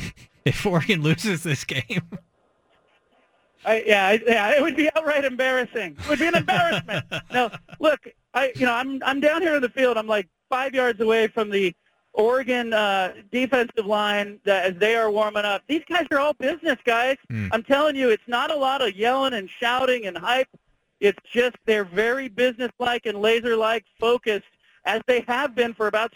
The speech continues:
Speaker 2: six weeks.
Speaker 1: Mem-, it's a lot different. Remember the Mario Cristobal teams, like, uh, the game in Pullman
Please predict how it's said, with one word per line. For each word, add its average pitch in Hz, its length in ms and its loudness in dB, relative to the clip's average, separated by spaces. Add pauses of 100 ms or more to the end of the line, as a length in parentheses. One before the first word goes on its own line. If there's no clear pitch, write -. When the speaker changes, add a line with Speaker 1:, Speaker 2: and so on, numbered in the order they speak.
Speaker 2:
six - 200 -10
weeks. 208 320 -4
Speaker 1:
Mem-, 170 260 -4
it's 185 220 -2
a 277 80 -4
lot 226 240 -2
different. 208 400 -2
Remember 214 300 0
the 180 120 0
Mario 180 340 2
Cristobal 180 500 -2
teams, 190 440 -2
like, 143 260 0
uh, 127 300 0
the 131 100 0
game 160 240 0
in 151 100 2
Pullman 185 580 0